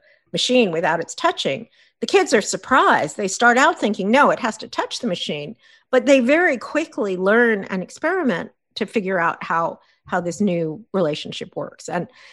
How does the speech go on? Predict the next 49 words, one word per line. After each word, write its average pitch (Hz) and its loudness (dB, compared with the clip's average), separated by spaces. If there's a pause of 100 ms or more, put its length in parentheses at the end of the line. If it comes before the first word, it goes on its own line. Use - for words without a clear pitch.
(140)
and 233 6
again, 226 4
that 214 0
seems 185 -4
to - -8
be 170 -8
the 165 -12
secret. 330 -4
Now, 156 -2
how 247 2
you 190 0
actually 190 -6
build 180 -4
in 233 2
that 165 -2
ability 175 -6
to, 156 -8 (360)
you 190 -2
know, 156 -2
start 196 0
out 175 0
making 175 -6
some 160 -10
assumptions 202 -8
about - -8
things, 160 -10
but - -16
then 185 -2
be 170 -4
able 165 -4
to - -8
revise 165 -4
and 156 -10
change 202 -6
them 156 -12
when 151 -14
you 156 -12
get 180 -8
more 156 -8
data, 190 -4 (400)
that's 202 -4
really 170 -6
challenging 151 -8
from 156 -6
a, 123 -6 (300)
an 160 -4
A 165 -6
I 139 -6
perspective. - -16